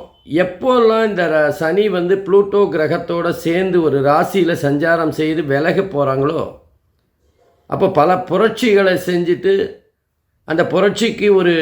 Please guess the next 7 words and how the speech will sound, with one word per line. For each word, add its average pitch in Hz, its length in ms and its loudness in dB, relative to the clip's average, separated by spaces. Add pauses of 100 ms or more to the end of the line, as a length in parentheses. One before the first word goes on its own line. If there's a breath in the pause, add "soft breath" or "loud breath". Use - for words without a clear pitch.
(400)
முடிவாக 190 1000 2
நல்ல 214 300 -2
விஷயங்களை 190 680 0
செஞ்சுட்டு 180 440 -2
போறது 143 420 0
தான் 165 180 0
அந்த 135 180 -2